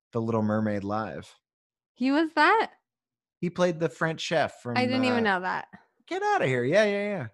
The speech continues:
Speaker 2: Didn't know it. I just know him from
Speaker 1: He
Speaker 2: Glee.
Speaker 1: Yeah.
Speaker 2: And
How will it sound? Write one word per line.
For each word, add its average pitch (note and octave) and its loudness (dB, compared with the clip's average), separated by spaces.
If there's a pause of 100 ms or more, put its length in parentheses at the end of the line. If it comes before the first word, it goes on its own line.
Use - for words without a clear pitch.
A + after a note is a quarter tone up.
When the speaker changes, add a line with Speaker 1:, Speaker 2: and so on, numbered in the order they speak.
(120)
Speaker 2:
Didn't A3+ -6
know G3 -2
it. F#3+ -2
I A3 0
just A#3 -6
know A#3+ -2
him A3+ -4
from D#3+ -4
Speaker 1:
He - 0
Speaker 2:
Glee. C4+ 0 (400)
Speaker 1:
Yeah. A#2 -2 (760)
Speaker 2:
And G3 -4